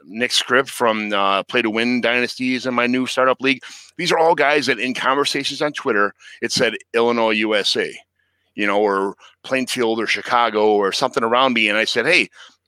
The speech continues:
I'm starting a new league this year." Every year I look for somebody and I'll send them a message. "Hey, you want," I probably ask about twenty people, thirty people.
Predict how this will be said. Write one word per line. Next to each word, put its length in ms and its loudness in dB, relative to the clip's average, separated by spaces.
I'm 80 -14
starting 320 0
a 40 -4
new 120 -4
league 180 -2
this 220 -2
year." 100 -4
Every 160 0
year 200 4
I 180 4
look 180 -2
for 80 -8
somebody 240 -2
and 60 0
I'll 40 -2
send 180 -2
them 60 0
a 40 -4
message. 340 -2
"Hey, 80 0
you 140 -6
want," 200 -4
I 60 -2
probably 300 4
ask 180 0
about 160 0
twenty 260 -8
people, 340 -8
thirty 260 -6
people. 360 -6